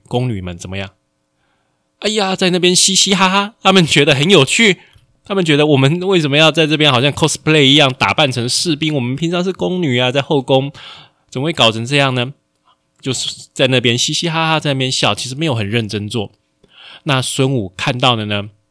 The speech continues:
就怎么样？他就说：“哇，这个约束不明，申令不信，这个是我们将军的罪过。”然后啊，再叫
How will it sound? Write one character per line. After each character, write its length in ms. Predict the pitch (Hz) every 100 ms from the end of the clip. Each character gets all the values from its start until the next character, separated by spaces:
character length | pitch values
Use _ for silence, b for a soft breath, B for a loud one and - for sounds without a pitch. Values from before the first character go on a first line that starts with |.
| _ _ _ -
就 140 | 117
怎 100 | 101
么 80 | 104
样？ 220 | 101 98 _ _ _ _
他 100 | 117
就 100 | 117
说 300 | 113 110 107 b b b b 87
：“哇， 200 | 95 - _ _ _
这 120 | -
个 160 | 113 110 -
约 200 | 151 156
束 240 | - 127
不 100 | 123
明， 340 | 107 92 104 139 _
申 380 | - - 151 143
令 180 | 139 104
不 80 | 110
信， 300 | - 98 95
这 120 | 123
个 100 | 98
是 120 | 123
我 120 | 101
们 240 | 92 95 110
将 260 | - 151 127
军 160 | 131 113
的 80 |
罪 160 | 98 123
过。” 240 | 113 110 _ _ _ _ _ B B B B
然 100 | 120
后 120 | 143
啊， 220 | 151 95 -
再 240 | - 175
叫 400 | 143 180 123 113